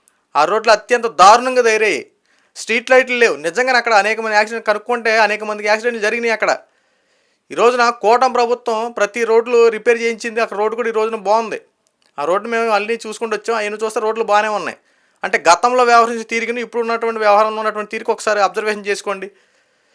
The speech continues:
అంటే జగన్మోహన్ రెడ్డి వ్యవహరించిన తీరు చూస్తే ఎటు చూసుకున్నా సరే దౌర్జన్యాలు, అరాచకాల పరిపాలన జరిగింది తప్ప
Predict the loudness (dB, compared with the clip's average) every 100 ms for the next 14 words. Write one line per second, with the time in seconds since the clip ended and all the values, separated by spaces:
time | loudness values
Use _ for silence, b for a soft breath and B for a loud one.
0 | _ _ _ -2 0 2 4 4 2 4
1 | 4 4 4 4 4 0 -4 -2 0 0
2 | -2 -4 -4 -6 -6 -4 -4 -2 0 0
3 | 0 0 -2 -2 -2 0 2 4 6 6
4 | 4 0 -2 -2 -2 -2 -2 -4 -2 -4
5 | 0